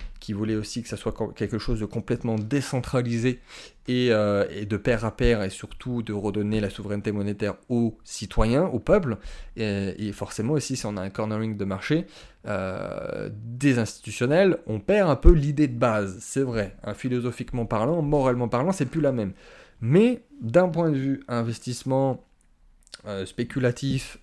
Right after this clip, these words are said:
et, euh, et, et puis même, hein, tiens, comme moi, au final je l'utilise aussi, hein, le Bitcoin d'un point de vue vraiment fondamental sur, sur des échanges, ça peut être intéressant, évidemment, dans une certaine mesure.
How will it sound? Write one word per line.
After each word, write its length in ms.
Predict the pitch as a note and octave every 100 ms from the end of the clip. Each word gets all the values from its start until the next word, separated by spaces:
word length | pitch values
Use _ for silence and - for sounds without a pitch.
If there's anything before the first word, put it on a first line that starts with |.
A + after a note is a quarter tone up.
| _ A#2+
et, 280 | A#2+ A#2+ -
euh, 480 | G#2 F#2+ F#2 F2+ E2+ -
et, 240 | G2+ A2
et 40 |
puis 160 | G2+ G#2
même, 200 | A2+ A2+
hein, 120 | F#2+ G#2
tiens, 120 | F#2+
comme 140 | - G2
moi, 120 | G2+
au 40 |
final 260 | - G#2+ G2+
je 100 | G#2
l'utilise 380 | F#2 A2 A#2+ G#2
aussi, 260 | G2 C#3+
hein, 40 | G#2
le 60 |
Bitcoin 300 | G2+ - A#2+
d'un 120 | G2+
point 180 | F#2+ G#2
de 40 | G2+
vue 120 | G2+
vraiment 460 | G2 G#2 G#2+ G#2 - - -
fondamental 640 | - G#2+ G#2 G#2 G2 A2 G2
sur, 380 | - G2 -
sur 160 | - G#2+
des 160 | G2+ G2+
échanges, 320 | - F#3 F3+ - - _
ça 140 | - G2
peut 100 | C#3
être 160 | E3 -
intéressant, 800 | A#2 A#2+ B2+ G2 F#2 - C3 F3+ - -
évidemment, 300 | G2 F#2+ C#3+
dans 160 | A2+
une 180 | G2+ G#2+
certaine 480 | - A2+ - A2+ G2+
mesure. 420 | G2 G#2+ C#3+